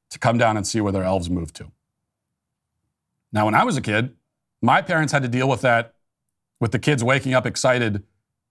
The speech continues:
at the, you know, before dawn one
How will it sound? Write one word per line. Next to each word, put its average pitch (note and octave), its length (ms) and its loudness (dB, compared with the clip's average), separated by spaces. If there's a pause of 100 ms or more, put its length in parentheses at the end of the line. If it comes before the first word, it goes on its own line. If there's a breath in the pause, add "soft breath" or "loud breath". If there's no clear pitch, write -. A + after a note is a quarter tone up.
(200)
at B2+ 120 0
the, C#3 180 -6
you B2+ 80 2
know, G#2 140 0 (580)
before C3 400 0
dawn A#2+ 500 2 (800)
one G#3 600 0